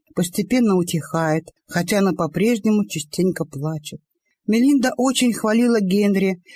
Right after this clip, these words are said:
говорила о его чуткости, заботливости и преданности, называла его мужественным. "Да", — подумала Мисси, — "Генри — прекрасный муж для такой женщины, как Мелинда". Вернувшись от ручья,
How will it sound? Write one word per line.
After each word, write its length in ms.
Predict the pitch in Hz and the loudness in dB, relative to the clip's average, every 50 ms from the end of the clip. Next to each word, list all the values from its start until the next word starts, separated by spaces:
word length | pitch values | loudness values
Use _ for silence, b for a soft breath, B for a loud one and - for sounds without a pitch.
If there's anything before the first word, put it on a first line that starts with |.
| B B - | B B -4
говорила 500 | 156 175 185 202 240 254 247 226 202 190 | -2 0 0 2 2 2 2 4 4 4
о 40 | |
его 200 | 196 196 196 220 | 2 2 2 0
чуткости, 720 | - - - 202 208 214 208 - - 196 185 - - - 165 | -2 -2 0 0 0 0 0 -2 -2 -2 -2 -2 -2 -4 -2
заботливости 880 | 147 175 175 160 147 165 190 208 202 - 180 170 160 175 175 - - | 0 0 0 0 0 0 0 0 0 0 0 0 0 0 -2 -4 -8
и 180 | - - 185 151 | -4 -4 -4 -4
преданности, 800 | - - 160 185 196 185 175 165 165 165 - - - 151 147 - _ _ _ _ | -2 0 0 0 2 2 2 2 0 0 -2 -6 -10 -12 -12 -12 _ _ _ _
называла 520 | _ 180 180 165 180 175 170 196 220 233 233 | _ -2 0 2 2 2 2 2 2 2 2
его 260 | 220 208 185 190 202 | 2 2 2 2 2
мужественным. 840 | 190 175 175 190 190 180 190 180 - - - 165 165 156 151 156 156 - _ _ _ _ _ _ | 2 2 2 2 0 0 -2 -4 -4 -2 -2 0 2 2 0 0 -2 -6 _ _ _ _ _ _
"Да", — 540 | - 175 214 233 247 247 247 240 233 226 220 208 185 | -2 0 2 2 2 2 2 0 0 0 -2 -2 -2
подумала 500 | - 165 156 151 160 160 160 160 165 165 | -4 -4 -2 0 0 0 2 2 2 2
Мисси, — 460 | 165 165 165 165 170 - - - 175 170 160 156 156 143 | 2 2 0 0 -2 -4 -4 -2 -2 0 2 0 0 0
"Генри — 400 | 139 185 226 254 247 240 240 240 | 0 2 2 2 2 2 2 0
прекрасный 680 | - - 208 208 - 196 208 233 247 240 - - 208 | 0 -2 -2 -2 0 0 0 0 0 -2 -2 0 0
муж 440 | 202 196 208 220 220 - - - - - _ _ _ _ | 2 2 2 2 0 -2 -6 -10 -12 -14 _ _ _ _
для 160 | - 160 170 | -4 -4 -2
такой 340 | 170 175 156 - 180 175 175 | -2 -4 -4 -2 0 0 2
женщины, 480 | 160 147 175 208 208 - - 175 160 151 | 2 2 0 0 0 0 0 0 0 0
как 220 | 151 - 165 170 | -2 -4 -4 -2
Мелинда". 640 | - 160 156 147 143 143 147 143 143 139 151 151 151 - - _ _ _ _ _ _ _ _ _ _ _ | 0 0 0 0 2 2 2 2 0 -2 -4 -8 -10 -12 -18 _ _ _ _ _ _ _ _ _ _ _
Вернувшись 640 | - 185 233 247 254 277 277 285 277 - 247 220 - | -2 0 2 4 4 4 4 2 2 0 -2 -2 0
от 180 | - 226 - - | -2 -2 -2 0
ручья, 460 | 233 254 240 - - - 285 277 277 | 0 0 0 0 0 0 0 0 0